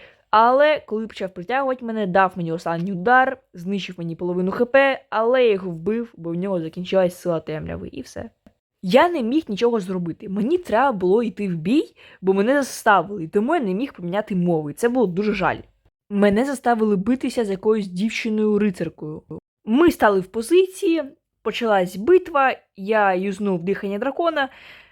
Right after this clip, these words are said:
і почав її вбивати. В мене було мало Х П,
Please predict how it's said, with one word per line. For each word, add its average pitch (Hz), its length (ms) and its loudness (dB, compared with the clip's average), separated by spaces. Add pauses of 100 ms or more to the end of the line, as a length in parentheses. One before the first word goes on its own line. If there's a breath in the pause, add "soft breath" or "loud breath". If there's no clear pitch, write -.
(180 loud breath)
і 349 100 2
почав 254 400 2
її 214 500 -2
вбивати. 175 680 -2 (220)
В 208 80 -10
мене 277 260 2
було 190 200 0
мало 240 200 0
Х 339 120 -8
П, 466 120 -4